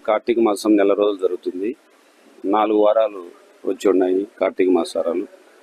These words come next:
ఆరో తారీఖు కార్తీక పౌర్ణమి ఉంది. ఈ నాలుగు వారాల కంటే కార్తీక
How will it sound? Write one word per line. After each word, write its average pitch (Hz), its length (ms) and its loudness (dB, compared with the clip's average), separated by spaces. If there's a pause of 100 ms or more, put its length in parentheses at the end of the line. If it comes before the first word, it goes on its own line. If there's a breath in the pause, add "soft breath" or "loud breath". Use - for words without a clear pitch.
(320)
ఆరో 110 200 2
తారీఖు 110 360 0 (140)
కార్తీక 101 380 0
పౌర్ణమి 95 400 0
ఉంది. 87 240 -4 (1120)
ఈ 104 220 0 (380)
నాలుగు 110 360 2
వారాల 127 400 0
కంటే 120 400 -2 (180)
కార్తీక 117 460 0